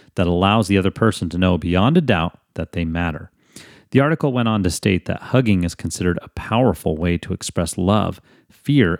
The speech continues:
admiration, sadness, joy, and happiness, and it is a way to deeply connect with another human being and show compassion, care, and comfort. One often quoted family therapist says that we need four hugs a day for survival,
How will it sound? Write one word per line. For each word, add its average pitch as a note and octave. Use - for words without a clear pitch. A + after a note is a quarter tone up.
admiration, A2
sadness, G2
joy, F2+
and F2+
happiness, E2
and G2+
it F2
is E2
a F2+
way F#2
to -
deeply B2
connect B2+
with G2
another F2+
human F#2
being F#2+
and G#2
show F2
compassion, F2+
care, G2+
and G2
comfort. -
One C3
often D3+
quoted A2+
family G2+
therapist E2+
says F2
that F#2
we G#2
need F#2
four C3+
hugs A#2
a G2+
day F2
for -
survival, F2